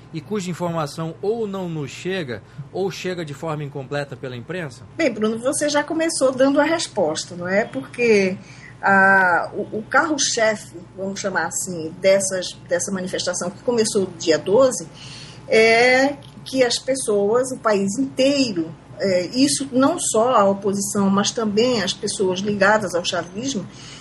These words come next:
Speaker 2: chegaram numa situação tal que não suportam mais.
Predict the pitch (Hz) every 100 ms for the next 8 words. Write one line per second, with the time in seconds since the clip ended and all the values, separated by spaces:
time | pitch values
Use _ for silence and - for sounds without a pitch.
0 | - - 302 294 220 233 269 269 269 262
1 | 262 - 214 202 202 196 196 208 254 240
2 | - - 269 285 302 302 285 277 285 311
3 | 320 277 269 277 330 294 208 175 156 -